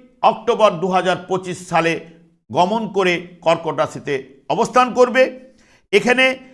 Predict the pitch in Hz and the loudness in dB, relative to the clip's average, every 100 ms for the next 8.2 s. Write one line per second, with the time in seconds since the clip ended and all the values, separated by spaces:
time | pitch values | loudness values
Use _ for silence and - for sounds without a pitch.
0 | _ - 117 190 233 247 247 - - 202 | _ -6 4 6 8 8 4 0 2 4
1 | 220 226 240 247 - - - 139 208 208 | 6 6 4 2 -4 -20 -10 0 2 4
2 | 214 214 202 220 220 226 220 - - 120 | 2 0 -4 -4 -4 0 0 -2 -12 -4
3 | 196 196 202 202 190 185 - - 165 208 | -2 -2 -4 4 4 4 0 0 2 4
4 | 247 247 233 220 233 175 170 190 220 220 | 2 0 0 -2 0 0 0 -2 -2 -2
5 | 220 226 220 226 127 165 190 208 214 208 | -4 -2 -2 -4 -2 -2 0 -2 0 0
6 | 190 185 156 202 214 226 - - _ _ | 0 -4 -2 -2 0 -2 -6 -20 _ _
7 | _ _ _ 151 190 233 220 208 185 190 | _ _ _ -6 -4 -2 2 2 0 -4
8 | 180 - | -4 -6